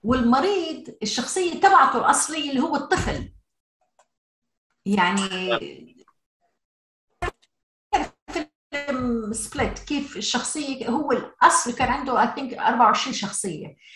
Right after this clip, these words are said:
شخصيته الأولى الألتر تبعته المضبوطة لما كان عمره تلتاشر سنة.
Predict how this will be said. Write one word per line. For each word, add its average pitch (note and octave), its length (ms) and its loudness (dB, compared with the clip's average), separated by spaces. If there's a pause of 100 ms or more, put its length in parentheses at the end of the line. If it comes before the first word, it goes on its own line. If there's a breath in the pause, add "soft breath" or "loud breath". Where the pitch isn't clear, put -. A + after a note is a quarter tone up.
(220 loud breath)
شخصيته G4 680 4
الأولى B3 460 2
الألتر A#3+ 540 4
تبعته C4 500 6
المضبوطة G#3+ 560 0
لما A#3+ 240 2
كان B3+ 180 2
عمره C#4+ 220 2
تلتاشر A#3 540 0
سنة. - 380 -6